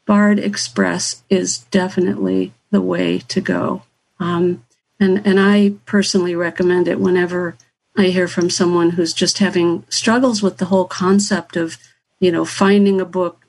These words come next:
downloading it, unzipping it, transferring it. You know, it just all becomes sort of daunting. Bard Express, it's not perfect. Nothing is perfect. But basically, if you have a fair amount of familiarity with your arrow keys and the tab key and the enter key, you're pretty good to go.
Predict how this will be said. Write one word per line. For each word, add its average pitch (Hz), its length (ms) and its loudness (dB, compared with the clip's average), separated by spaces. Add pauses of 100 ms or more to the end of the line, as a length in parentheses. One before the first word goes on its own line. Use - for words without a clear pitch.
downloading 175 600 0
it, 170 120 -4
unzipping 175 720 0
it, 196 220 -6
transferring 180 720 0
it. 170 240 -4
You 190 100 2
know, 170 120 0
it 175 160 -6
just - 260 -4
all 180 160 -2
becomes 175 640 -2 (280)
sort 175 240 0
of 170 140 -8
daunting. 170 500 0 (340)
Bard 240 260 2
Express, - 840 -2 (320)
it's 220 300 0
not 262 240 -2
perfect. 208 640 -4
Nothing 220 340 2
is 247 140 0
perfect. 262 600 -2 (280)
But 202 180 -6
basically, 208 840 2 (300)
if 202 100 -2
you 254 140 2
have 254 480 0
a - 40 -20
fair 233 280 0
amount 208 280 4
of 180 60 -4
familiarity 202 880 2
with 185 240 -4
your 190 120 0
arrow 196 320 2
keys 208 400 2
and 175 140 -2
the 175 60 -8
tab 208 440 0
key 214 180 2
and 180 140 0
the 196 120 -4
enter 214 220 0
key, 196 300 0
you're 208 100 2
pretty 220 280 -2
good 202 260 0
to 180 60 0
go. 190 460 -2